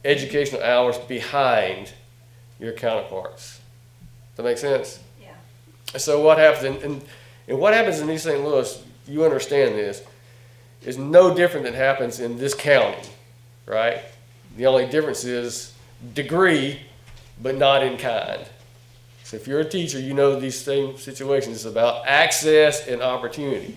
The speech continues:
Speaker 1: you see. So our job is to give kids access and opportunity and fill those seventy percent of their waking hours with things that you want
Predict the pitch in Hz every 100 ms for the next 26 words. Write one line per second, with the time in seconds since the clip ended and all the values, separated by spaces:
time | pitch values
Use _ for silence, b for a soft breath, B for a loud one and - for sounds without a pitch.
0 | - - - 50 50 - b b b b
1 | b b - 127 147 151 151 151 147 127
2 | 120 - 131 - 117 131 135 - 127 123
3 | - - 117 113 107 107 131 123 98 98
4 | B B B B 135 139 - 208 208 208
5 | 202 170 156 - - 170 180 175 147 -
6 | 170 165 147 135 147 139 131 135 139 131
7 | 127 - B B B B B 139 147 143
8 | 143 - 156 165 156 147 139 135 135 -
9 | B B B - 120 160 165 156 151